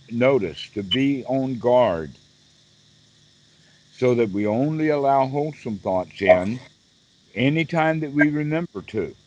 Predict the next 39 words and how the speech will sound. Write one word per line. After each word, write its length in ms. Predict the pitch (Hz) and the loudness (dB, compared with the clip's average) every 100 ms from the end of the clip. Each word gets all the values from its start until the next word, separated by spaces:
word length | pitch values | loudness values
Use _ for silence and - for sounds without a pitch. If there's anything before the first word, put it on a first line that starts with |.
| _ | _
Okay, 420 | 80 95 - 110 123 | -8 -8 -2 0 0
so 240 | - 117 | -2 -2
being 420 | 98 123 156 165 | 0 -2 -2 -2
on 280 | 156 147 139 | 0 0 0
guard 420 | 127 160 156 139 | 2 4 6 4
means 320 | 117 123 123 | 4 2 0
that 180 | 120 120 - | -8 -12 -6
we 60 | 135 | -2
have 240 | 135 131 | -2 -2
to 80 | 127 | -8
be 180 | 113 135 | -2 0
a 80 | |
little 240 | 127 139 143 | 0 -2 -4
bit 200 | 131 147 | -4 -4
of 120 | 131 | -4
awake, 480 | 123 123 127 143 - _ _ 98 | -4 -4 0 0 -2 _ _ -4
have 240 | 120 127 | -2 -2
to 80 | 127 | -6
be 200 | 113 131 | -6 -4
a 80 | 120 | -2
little 260 | 131 147 | -2 -2
bit 200 | 127 151 | -4 -4
on 220 | 147 147 104 | -4 -6 -6
alert, 400 | 113 127 147 120 - _ _ _ _ _ _ _ _ | -2 0 0 -2 -4 _ _ _ _ _ _ _ _
so 140 | 113 | -4
that 140 | 113 107 | -4 -2
we 160 | 120 | -4
can 200 | 123 123 | -6 -8
be 160 | 110 131 | -2 0
alert 400 | 123 127 151 - | 0 0 -2 -4
to 100 | 123 | -4
these 360 | 104 92 87 - | 0 0 -2 -4
things, 340 | 98 65 64 - - _ _ _ | -4 -4 -12 -20 -20 _ _ _
to 80 | 98 | -12
start 340 | 92 135 135 | -2 2 2
watching 840 | 107 110 123 170 170 - 107 95 110 - _ _ _ | 0 -2 0 0 -2 -4 -4 -4 -6 -10 _ _ _
what 220 | 123 135 | 0 0
we're 160 | 117 139 | 2 0
thinking 720 | 131 156 165 107 87 82 90 | 2 0 0 -4 -6 -8 -12